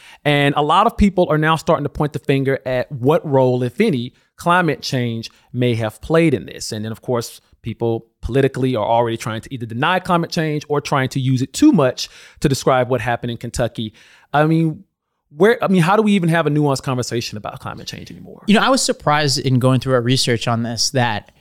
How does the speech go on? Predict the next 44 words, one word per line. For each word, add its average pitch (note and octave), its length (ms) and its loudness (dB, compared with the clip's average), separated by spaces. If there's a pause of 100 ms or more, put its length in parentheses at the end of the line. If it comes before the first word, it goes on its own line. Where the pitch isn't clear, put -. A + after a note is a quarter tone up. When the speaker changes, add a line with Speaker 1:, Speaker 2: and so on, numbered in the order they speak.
(560)
Speaker 2:
extreme F3 560 4
weather C3+ 240 4
events B2 260 0
like B2 120 -4
tornadoes A#2 540 -4 (100)
aren't A#2+ 360 -2 (640)
explicitly, A#2+ 840 -2 (360)
like, C3+ 240 -4
the D3 120 0
science E3 380 0
isn't C3+ 240 2
conclusive C3 720 0
to C3+ 100 -4
say B2+ 160 2
Speaker 1:
Mm-hmm. A#2 80 0
Speaker 2:
that A2+ 100 -6
these A#2 220 -2
events A#2 580 -4
are A#2 140 -4
caused A2 360 -4
by G#2 100 -10
climate G#2+ 300 -14
change. A2+ 200 -6
I C3+ 60 4
was D3 120 2
actually D3 240 0
expecting A2+ 640 -2
that A2 200 -10
Speaker 1:
Yeah. A#2+ 140 0 (140)
Speaker 2:
to B2 80 -2
be A2 120 0
the G#2 80 -4
case. - 460 -6 (640)
And F3 120 2
I, F#3 240 -4 (140)
part B3 240 2
of B3 100 4
me G3+ 140 6
sympathizes C#3+ 680 0
with B2+ 220 -8
people B2+ 360 -4
who B2+ 200 -2
are, A2+ 320 -2
uh, A#2 180 -8